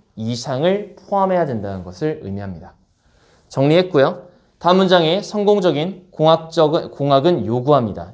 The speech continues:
이해를. 자, 그럼 당연히 여기 이해라는 말 자체도 중요하겠죠. 당연히 이거는 기술 이상일 겁니다. 그럼 기술 이상이라는 말을 어떻게 표현했죠?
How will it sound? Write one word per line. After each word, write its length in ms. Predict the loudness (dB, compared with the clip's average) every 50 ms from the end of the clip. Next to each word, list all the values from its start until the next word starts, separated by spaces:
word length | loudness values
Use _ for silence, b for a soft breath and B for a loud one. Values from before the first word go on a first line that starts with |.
| _
이해를. 540 | -8 -6 -4 0 0 0 -2 -2 -6 -14 -18 _ b b b b b b b b b b b b b b b b
자, 140 | 2 4 4
그럼 140 | 4 2 0
당연히 480 | 0 0 0 2 2 2 0 0 0
여기 260 | 0 0 0 2 0
이해라는 680 | -2 -2 -4 -4 -2 2 4 4 4 4 2 0 0 -2
말 180 | -2 -4 -4 -4
자체도 680 | -6 -6 -8 -8 -8 -6 -4 -4 -4 -6 -8 -12 -18 _ _ _ _
중요하겠죠. 680 | -10 -4 -2 0 2 2 2 0 -2 -4 -8 -12 -16 -12
당연히 360 | -8 -4 0 0 0 0 0
이거는 480 | 0 0 0 0 0 -2 -2 -4 -8 -14 -20 _ _ _ _ _ _ _ _ -20 _ _ _ _ _ _ _ _ _ _ _ _ _ _ _ _ -4
기술 580 | 0 0 0 2 2 2 2 2 -2 -8 -14 -20 _ _ _ _ _ _ _ -20 -20 -20 _ _ _ _ -6
이상일 420 | -4 -2 0 0 0 0 0 -2
겁니다. 320 | -4 -8 -10 -12 -14 -18 -20 _
그럼 220 | _ -8 -6 -6 -4
기술 400 | -2 -2 0 2 2 2 2 0
이상이라는 500 | -2 -2 -2 0 2 2 2 2 2 0
말을 160 | 0 0 0
어떻게 300 | 0 0 0 2 2 2
표현했죠? 540 | 2 0 -2 -2 -2 -2 -2 -4 -4 -6